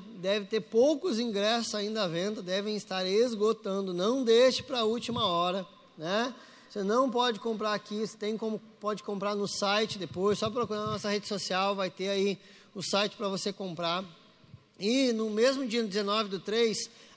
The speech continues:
à tarde, nós teremos um G Czão dos homens. Ca-, ruim demais os homens, né?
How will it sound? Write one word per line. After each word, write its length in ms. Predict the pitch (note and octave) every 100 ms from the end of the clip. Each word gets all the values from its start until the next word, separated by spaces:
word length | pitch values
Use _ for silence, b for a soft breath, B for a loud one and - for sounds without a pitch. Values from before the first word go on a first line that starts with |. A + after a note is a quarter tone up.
| _
à 160 | A3+ A#3+
tarde, 460 | - A3 A#3+ G#3
nós 160 | A3 G3+
teremos 480 | G#3+ G#3+ A#3 A3+ G#3+
um 100 | G#3
G 180 | G3
Czão 480 | G#3+ A3+ G3+ G3 A3+
dos 240 | A3+ G3+ E3
homens. 1000 | A#3 C4 B3 A#3+ B3+ A#3+ E3+ B2 - - - - E5+ F#5 F5+ F5 - - - -
Ca-, 120 | - - - - - - - - - G#3
ruim 300 | C3 G3 G#3
demais 380 | F3+ F3 E3+ D3+
os 100 | C#3+
homens, 220 | E3+ D#3
né? 260 | F3 F3